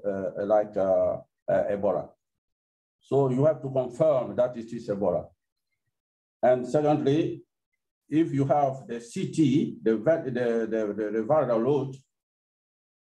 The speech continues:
of, of the patient, it is also very important for the clinician to, uh, to adapt, uh, his, um, his treatment, his treatment. And, uh,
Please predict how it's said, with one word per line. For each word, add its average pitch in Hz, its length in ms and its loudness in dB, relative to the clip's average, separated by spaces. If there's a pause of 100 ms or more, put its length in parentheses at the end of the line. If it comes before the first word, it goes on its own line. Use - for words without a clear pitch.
(120)
of, - 240 -8
of 131 160 -2
the 131 80 2
patient, 156 520 2
it - 120 -4
is 135 140 -2
also 120 540 -2
very 139 220 4
important 131 500 0
for 104 140 -2
the 104 80 0
clinician 117 720 -2 (800)
to, 113 300 2
uh, 107 500 4
to 110 160 0
adapt, 120 540 2 (640)
uh, 104 960 2 (300)
his, 113 360 -4
um, 101 840 0 (160)
his 120 240 -6
treatment, 120 640 0 (560)
his 107 200 -8
treatment. 92 480 -6 (880)
And, 139 380 2
uh, 131 380 4